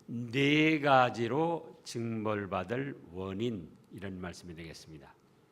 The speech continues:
하나님께서 진노하셔서 네 가지로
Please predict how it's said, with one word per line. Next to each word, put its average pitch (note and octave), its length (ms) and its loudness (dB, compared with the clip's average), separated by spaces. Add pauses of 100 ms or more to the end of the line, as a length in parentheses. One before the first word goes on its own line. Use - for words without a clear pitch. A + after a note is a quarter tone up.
(1040)
하나님께서 D#3+ 520 6
진노하셔서 D3 680 2
네 C3+ 320 4
가지로 C3+ 440 2